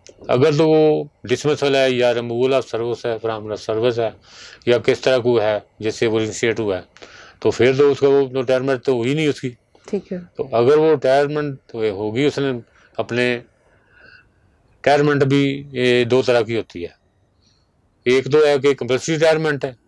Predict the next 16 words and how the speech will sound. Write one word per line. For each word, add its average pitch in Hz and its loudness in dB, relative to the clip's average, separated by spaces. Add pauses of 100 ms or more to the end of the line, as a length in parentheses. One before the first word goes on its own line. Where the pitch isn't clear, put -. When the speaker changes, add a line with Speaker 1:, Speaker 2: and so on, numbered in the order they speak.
(100)
Speaker 2:
हम्म। 180 -8 (1080)
Speaker 1:
वो 120 2
महकमा 135 2
जब 127 0
को 135 0
गवर्नमेंट 123 -6
सर्वेंट 120 -4
के 131 0
खिलाफ 117 -2
कोई 120 -10
किसी 120 -10
बात 110 -2
पे 117 -6
कार्रवाई 110 0
करता 143 -2
है, 107 -4